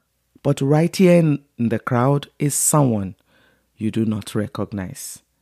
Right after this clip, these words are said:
Though his ministry follows mine, I'm not even worthy to be his slave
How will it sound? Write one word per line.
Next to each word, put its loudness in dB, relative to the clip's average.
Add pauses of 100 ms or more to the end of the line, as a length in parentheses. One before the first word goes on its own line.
(460)
Though 4
his 2
ministry 2
follows 2
mine, 0 (380)
I'm 0
not 2
even 2
worthy 4 (460)
to -4
be 0
his 2
slave 2